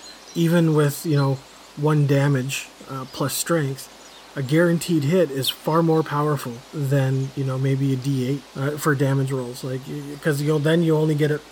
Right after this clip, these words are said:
part of the time, right? Don't underestimate the, the idea of getting advantage on all hits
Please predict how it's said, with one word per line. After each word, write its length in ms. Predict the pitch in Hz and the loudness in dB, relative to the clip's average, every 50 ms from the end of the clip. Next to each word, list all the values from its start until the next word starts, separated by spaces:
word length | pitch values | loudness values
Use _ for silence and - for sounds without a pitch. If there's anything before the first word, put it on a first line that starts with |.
| - - - | -20 -20 -8
part 180 | - 165 143 135 | -2 -2 -2 -2
of 60 | 123 | -2
the 60 | 123 | -6
time, 340 | - - 175 160 139 127 123 | -8 -8 -8 -8 -6 -6 -6
right? 180 | 127 135 151 - - - - - - - - - - - - | -6 -6 -6 -8 -10 -16 -20 -20 -20 -20 -20 -20 -16 -10 -2
Don't 240 | 139 160 160 175 180 | 2 4 4 6 6
underestimate 840 | 185 190 185 196 190 165 151 151 139 - - 165 147 147 151 147 139 | 6 4 4 4 4 4 4 2 0 0 0 0 2 2 2 0 0
the, 240 | 151 147 143 143 151 | 0 2 2 2 0
the 220 | 139 143 143 139 | 0 0 0 2
idea 360 | 135 135 131 131 139 139 143 | 2 2 2 2 2 2 2
of 100 | 135 131 131 | 2 2 0
getting 280 | 143 135 135 143 139 | 0 0 2 0 0
advantage 560 | 131 123 120 135 131 135 135 151 143 139 135 - - - - - - - | 0 -2 -2 -2 -2 -2 -2 -2 -4 -4 -6 -10 -16 -20 -20 -18 -10 -6
on 160 | 135 135 139 - - | -6 -6 -6 -8 -6
all 260 | - 156 156 170 180 | -4 0 2 2 2
hits 500 | 175 - - 196 156 139 135 - - - | 0 2 2 2 2 2 0 -4 -8 -8